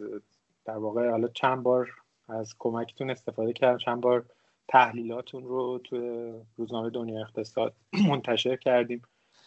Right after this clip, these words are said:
اه، شما <clears throat> با آقای سعید، دکتر سعید باجلان، عضو هیئت ملی دانشگاه تهران هستید. هر جا اشتباه می‌کنم به هم بگید.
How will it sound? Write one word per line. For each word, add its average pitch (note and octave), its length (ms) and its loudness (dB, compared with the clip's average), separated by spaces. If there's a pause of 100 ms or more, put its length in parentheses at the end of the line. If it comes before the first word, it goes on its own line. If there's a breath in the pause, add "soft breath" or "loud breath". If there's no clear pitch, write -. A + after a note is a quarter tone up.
(120)
اه، C#3+ 360 -2
شما D#3 500 2 (180)
<clears throat> C#3 420 -8
با C3 440 0 (100)
آقای C3 320 0
سعید، B2 340 0
دکتر A#2 200 -2
سعید B2 320 -2
باجلان، B2+ 560 0
عضو C#3 220 -6
هیئت B2+ 280 0
ملی C3 240 -2
دانشگاه C#3 540 -4
تهران C#3 420 4
هستید. E3 260 -6
هر G#3+ 60 0
جا A3+ 120 0
اشتباه E3 420 4
می‌کنم E3+ 340 -6
به F#3 80 -4
هم D#3+ 160 -10
بگید. B2 220 -8